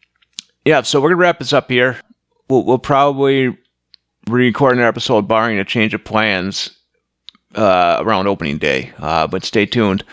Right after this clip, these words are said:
In the meantime, I'm gonna get the, uh, podcast submitted to the various podcasting platforms, and, uh, when you find a show on them, or if you,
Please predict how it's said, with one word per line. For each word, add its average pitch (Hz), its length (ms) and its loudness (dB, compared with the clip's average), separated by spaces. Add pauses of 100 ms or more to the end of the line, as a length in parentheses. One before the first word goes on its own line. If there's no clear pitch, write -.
(560)
In 131 240 4
the 120 80 4
meantime, 139 480 2
I'm 135 100 -2
gonna 127 160 -2
get 127 220 -2
the, 113 280 2
uh, 98 280 0 (120)
podcast 131 800 -2 (240)
submitted 120 480 0
to 113 80 -8
the 101 80 -2
various 107 380 2
podcasting 104 760 -4
platforms, 110 640 -2
and, 101 220 0 (960)
uh, 101 320 0
when 120 140 0
you 123 80 0
find 135 280 -2
a 117 40 0
show 123 240 0
on 123 160 0
them, 139 120 -2
or 107 220 2
if 107 160 -2
you, 101 400 2